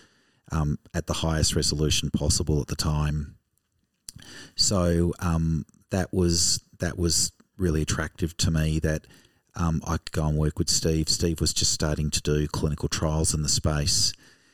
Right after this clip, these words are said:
Um, I was gonna do a little bit of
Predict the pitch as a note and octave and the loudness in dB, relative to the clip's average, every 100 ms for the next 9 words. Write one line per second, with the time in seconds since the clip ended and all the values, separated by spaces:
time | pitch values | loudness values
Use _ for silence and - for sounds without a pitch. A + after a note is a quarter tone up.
0 | _ - - D#2+ D2+ D2+ D2+ D2 - _ | _ -16 -2 0 2 2 0 -4 -10 _
1 | _ - - D#2 D#2 D#2+ D2 D2+ D2+ D2+ | _ -12 -2 2 2 0 0 0 2 2
2 | D2+ E2+ D2+ D2 - | 0 0 0 0 -2